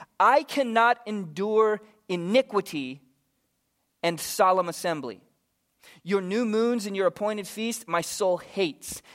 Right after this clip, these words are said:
They have become a burden to me. I'm weary of bearing them. When you spread out your hands, I will hide my eyes from you. Even though you make many prayers, I will not listen.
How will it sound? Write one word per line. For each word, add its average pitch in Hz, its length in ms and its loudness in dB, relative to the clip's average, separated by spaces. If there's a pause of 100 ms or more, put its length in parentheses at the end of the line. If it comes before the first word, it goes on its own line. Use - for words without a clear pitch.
They 175 100 -2
have 170 100 -2
become 170 280 -6
a 156 100 -4
burden 147 680 -2
to - 140 -14
me. 123 260 -12 (520)
I'm 151 360 -4
weary 220 360 -2
of 165 160 -2
bearing 165 320 2
them. 113 240 -8 (220)
When 185 120 -4
you 180 80 -4
spread 202 420 2
out 233 180 4
your 233 100 0
hands, 233 680 -2 (540)
I 190 100 6
will 170 140 4
hide 202 400 4
my 208 280 0
eyes 180 420 2
from 156 240 -8
you. 123 280 -12 (500)
Even 226 220 0
though 247 80 6
you 220 100 -2
make 202 200 -2
many 240 200 0
prayers, 202 600 2 (380)
I 233 200 6
will 269 220 2
not 226 220 2
listen. 180 600 -2